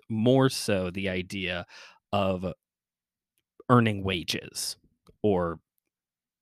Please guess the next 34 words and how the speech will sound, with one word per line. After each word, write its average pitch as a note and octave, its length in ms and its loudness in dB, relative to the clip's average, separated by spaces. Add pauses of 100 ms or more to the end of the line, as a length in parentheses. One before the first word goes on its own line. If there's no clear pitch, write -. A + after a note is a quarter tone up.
(100)
paying G2+ 360 -2
wages E2 540 -10
or F2+ 140 -4
selling F#2 460 -6
things F2 280 -10
or A#2+ 140 -2
even B2+ 320 -2
buying F#2+ 500 -8
things. - 640 -16 (800)
There A2+ 260 4
is G2 440 -2 (440)
two D#3+ 160 6
examples A2 420 0
that G#2 120 0
we G2 120 -2
can G2 180 -8
use F#2+ 200 -6
for G2 120 -4
that. F#2 300 -4 (120)
Of - 140 -16
course, G2 320 -2
here F2+ 260 -4
for F2+ 220 -6
us - 320 -12
evangelicals, F#2 760 -8
we F#2+ 120 -6
all F2 160 -4
know F2+ 300 -8
that F#2 240 -4
Chick-fil-A D3 680 6
is C3+ 140 2
closed B2 560 0
on F2 200 -2
Sundays F2 760 -8